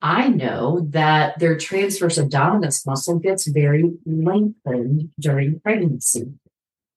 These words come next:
And I have to say, when I first learned about, um, I started to work with the postpartum body, I had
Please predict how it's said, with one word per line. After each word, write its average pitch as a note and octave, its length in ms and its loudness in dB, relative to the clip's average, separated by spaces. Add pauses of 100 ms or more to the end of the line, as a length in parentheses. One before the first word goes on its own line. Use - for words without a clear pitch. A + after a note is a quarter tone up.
(160)
And F3 520 4
I G#3 320 2
have G#3+ 160 -4
to F3+ 100 -4
say, E3+ 240 0
when D#3+ 300 0
I F#3+ 220 2 (140)
first F#3 380 -2
learned D3 540 0 (180)
about, D3 640 0 (100)
um, D3 500 0
I F3 360 0 (260)
started E3+ 520 2
to D3+ 400 0
work E3 420 0
with D3 440 -2
the C#3 540 -2 (100)
postpartum D#3 600 0
body, C#3+ 560 0
I D#3 240 0
had D#3 640 0